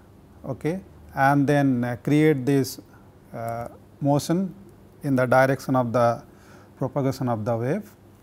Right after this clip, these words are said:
and that is how, uh, this, uh, wave propagates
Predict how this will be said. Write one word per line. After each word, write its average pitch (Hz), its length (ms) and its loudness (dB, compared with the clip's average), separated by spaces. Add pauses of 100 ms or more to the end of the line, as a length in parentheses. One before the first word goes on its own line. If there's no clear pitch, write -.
(380)
and 127 220 0
that 127 160 4
is 139 160 -2
how, 139 300 4
uh, 110 560 0 (840)
this, 123 500 -8
uh, 107 320 -6 (220)
wave 135 260 -4
propagates 135 680 -4